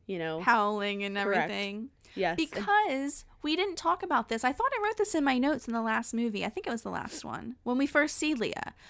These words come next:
Speaker 1: Uh-huh.
Speaker 2: Her whole gig, like, her history is her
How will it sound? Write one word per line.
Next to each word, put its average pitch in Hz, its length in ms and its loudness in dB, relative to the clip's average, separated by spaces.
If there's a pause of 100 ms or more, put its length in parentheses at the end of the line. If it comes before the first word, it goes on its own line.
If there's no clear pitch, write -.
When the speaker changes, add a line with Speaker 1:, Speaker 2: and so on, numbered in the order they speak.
Speaker 1:
Uh-huh. 220 260 0
Speaker 2:
Her 427 300 8
whole 349 340 4
gig, 262 460 4
like, 233 200 2
her 294 180 4
history 247 720 0
is 185 580 2 (360)
her 370 260 6